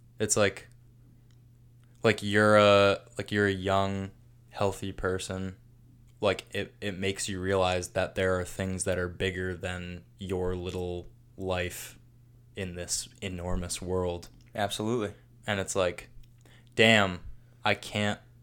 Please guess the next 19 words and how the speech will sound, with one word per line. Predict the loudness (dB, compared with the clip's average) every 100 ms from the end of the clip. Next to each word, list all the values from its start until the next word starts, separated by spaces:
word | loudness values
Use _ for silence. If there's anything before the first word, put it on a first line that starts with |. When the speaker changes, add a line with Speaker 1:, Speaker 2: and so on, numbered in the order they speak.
| -20 -20 -20 _
Speaker 1:
watch | 2 6 6 6 2
my | 4 4 4
college | 2 4 6 4 2
basketball | 4 4 4 -2 -2 -2 -2
tournament," | -6 -8 -6 -6 -6 -8 -14 -20 _ _ -20 -6
or, | -2 0 0 -2 -10 -20 -20 -20 -20 -20 -20 -20 -12 -4
"I | -4
can't, | -4 -6 -4 -4 -8 -18 _ -20 -20 -20 -20 -20 -20 _
Speaker 2:
"I | 0
Speaker 1:
like," | 2 2
Speaker 2:
can't | 4
go | 4
to | 6
the | 2
beach | 0 0 0
and | -2
get | -4 -6
fucked | -12 -2 0 0 -2
up | -2 -2 12